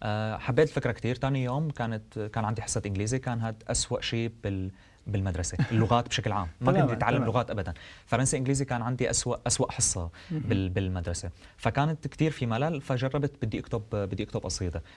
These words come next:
Speaker 1: بعد شوي بلاحظ إنه الأستاذ كان واقف جنبي وسألني: "شو عم تكتب؟" خفت، كنت، خفت وكنت بدي أخبي ال-، الكتاب. أخذ مني الكتاب وقرأ و-، وضحك، ضحك بصوت عالي، يعني استهزأ فيني، قال لي إنه: "شو هلأ صرت شاعر؟"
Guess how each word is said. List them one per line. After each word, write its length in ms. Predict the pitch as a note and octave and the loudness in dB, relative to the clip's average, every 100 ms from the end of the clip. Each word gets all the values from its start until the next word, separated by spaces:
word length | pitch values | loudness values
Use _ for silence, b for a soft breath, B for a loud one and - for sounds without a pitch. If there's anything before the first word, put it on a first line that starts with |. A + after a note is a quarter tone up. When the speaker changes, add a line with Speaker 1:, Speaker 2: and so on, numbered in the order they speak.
| B | B
Speaker 1:
بعد 460 | A#2+ C3+ C3 C3+ B2+ | 0 0 -4 -4 -4
شوي 280 | - C#3 | 0 0
بلاحظ 400 | C#3+ B2+ A#2+ A#2+ | 0 -2 -4 -4
إنه 160 | A2 A2 | -4 -4
الأستاذ 380 | G#2 G#2 A#2+ A#2 | -4 -4 -4 -4
كان 160 | A2+ | -4
واقف 180 | A2 A#2 | -4 -4
جنبي 440 | G#2 A2+ G#2+ A2 C#3+ B B B | -4 -4 -2 -4 -4 B B B
وسألني: 680 | G#2 - A2 A#2 A2+ A2+ A2 - - | -6 -4 -2 -2 -2 -4 -8 -14 -12
"شو 120 | - | 0
عم 100 | B2+ | 0
تكتب؟" 420 | A2+ G#2+ - A#2 C3 | 0 -6 -4 -6 -4
خفت، 300 | A#2+ B2+ - | -6 -6 -2
كنت، 200 | A2 - - - - - | -4 -4 -12 -16 -18 -14
خفت 340 | - A#2 C3+ C3+ | -4 0 0 -2
وكنت 380 | G#2 - A2+ G2+ | -6 -4 -4 -2
بدي 100 | G#2 | -2
أخبي 260 | A#2 A#2 | -4 -2
ال-، 260 | A#2 G2+ G2 B B B G2+ | -2 -2 -8 B B B -2
الكتاب. 480 | F#2+ - F#2 A#2+ - B - | -2 0 0 0 -4 B -2
أخذ 200 | B2+ C3+ | 0 2
مني 160 | B2 | 2
الكتاب 360 | A#2 A#2 B2 B2 | -2 -4 -2 -2
وقرأ 300 | A#2+ A#2 A#2+ | -2 -2 -2
و-، 460 | C#3 B2+ A#2 A2 A2 - _ | -2 -2 -4 -6 -10 -18 _
وضحك، 440 | G#2+ B2+ - F2 - - | 2 2 2 -4 -6 -8
ضحك 200 | A#2 - | -4 -4
بصوت 200 | - G#2+ | -2 -2
عالي، 240 | F#2+ G#2 F2 | 0 0 -2
يعني 200 | E2 F2+ | -4 -4
استهزأ 420 | - A#2 A2 A2 - G#2+ | -2 0 0 0 -4 -8
فيني، 380 | G#2+ A2 G#2 B2 B B B - | -4 -2 -2 -4 B B B -4
قال 80 | G2+ | 0
لي 60 | |
إنه: 120 | G#2 | 0
"شو 180 | G#2+ B2 | 0 0
هلأ 140 | A2+ G2+ | 0 -2
صرت 260 | G#2 G2 | -4 -6
شاعر؟" 420 | - F#2 F#2 B2+ | -4 -4 -2 -6